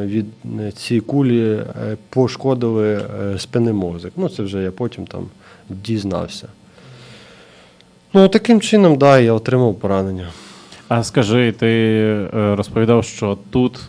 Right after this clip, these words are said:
Speaker 2: маєш можливість, е, отримати специфічні протези. Я так розумію, це щось типу екзоскелета, чи я-, як, які це форма, яка це форма протезування? Що це є?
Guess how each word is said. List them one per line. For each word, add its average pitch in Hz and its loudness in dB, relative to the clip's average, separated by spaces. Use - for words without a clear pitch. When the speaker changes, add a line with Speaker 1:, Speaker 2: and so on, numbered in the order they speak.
Speaker 2:
маєш 110 0
можливість, 113 -2
е, 101 0
отримати 113 -2
специфічні 117 -6
протези. 92 -2
Я 101 -2
так 110 -4
розумію, 110 0
це 107 0
щось - -8
типу 104 -2
екзоскелета, 110 -2
чи - -10
я-, 104 -2
як, 113 -4
які 113 -8
це 98 -4
форма, 117 0
яка 113 0
це 127 -6
форма 120 -2
протезування? 95 -2
Що - -4
це 110 -6
є? 98 -4